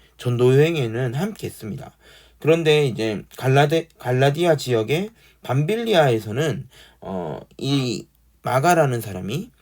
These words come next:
음, 선교지를 이탈하게 됩니다. 그러니까 함께 하다가요, 이, 어, 바나바와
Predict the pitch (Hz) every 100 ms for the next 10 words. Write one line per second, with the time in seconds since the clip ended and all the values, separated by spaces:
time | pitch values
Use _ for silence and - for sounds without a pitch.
0 | _ _ _ - 87 85 - - _ _
1 | _ - 262 277 214 131 113 110 131 107
2 | - _ _ - - 135 92 - 95 92
3 | - - 135 139 107 - - _ _ -
4 | 254 277 175 185 196 147 101 117 101 127
5 | _ _ _ _ _ _ _ _ _ _
6 | 110 107 90 - - _ _ _ _ -
7 | 104 92 69 - _ _ _ _ - 123
8 | 147 196 170 156 147 151 156 156 156 156